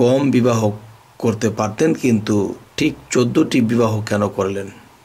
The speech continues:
এবার আসি, সমস্ত সৃষ্টি বলতে যে আল্লাহ একজন মহান স্রষ্টা, আল্লাহ একজন মহাপুরুষ,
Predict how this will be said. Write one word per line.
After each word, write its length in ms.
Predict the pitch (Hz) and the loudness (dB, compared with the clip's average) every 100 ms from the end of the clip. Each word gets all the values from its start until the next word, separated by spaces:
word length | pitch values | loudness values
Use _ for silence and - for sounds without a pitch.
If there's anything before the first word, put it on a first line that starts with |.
| _ _ _ _ - _ _ - - - _ _ - | _ _ _ _ -20 _ _ -20 -20 -20 _ _ -4
এবার 160 | 139 135 107 | 0 2 0
আসি, 200 | - 180 240 - _ _ _ - - - - - - | -2 -6 -8 -16 _ _ _ -20 -20 -20 -8 -4 0
সমস্ত 480 | 123 135 131 - 151 143 - - | 2 0 -2 -4 0 0 0 0
সৃষ্টি 420 | 123 120 - 143 113 | 0 -2 0 0 2
বলতে 300 | 107 104 107 - - - _ _ _ _ _ _ _ _ - _ 107 | 2 0 -4 -6 -10 -20 _ _ _ _ _ _ _ _ -20 _ -4
যে 80 | 113 135 131 110 | -4 -2 -2 2
আল্লাহ 300 | 113 139 - - 117 | 2 2 0 -6 -6
একজন 340 | 98 98 120 139 - - - _ _ _ - - - - 113 | -4 -2 0 0 -4 -12 -20 _ _ _ -14 -8 -8 -2 0
মহান 280 | 113 131 135 - | 2 0 0 -2
স্রষ্টা, 460 | - 117 - - 131 - - _ _ _ _ _ _ - | 0 0 0 -2 -4 -8 -20 _ _ _ _ _ _ -2
আল্লাহ 360 | 110 110 120 131 123 | 0 2 2 -2 -4
একজন 280 | 98 101 123 117 | -4 -2 0 2
মহাপুরুষ, 560 | 110 123 - 107 95 | 2 0 0 0 0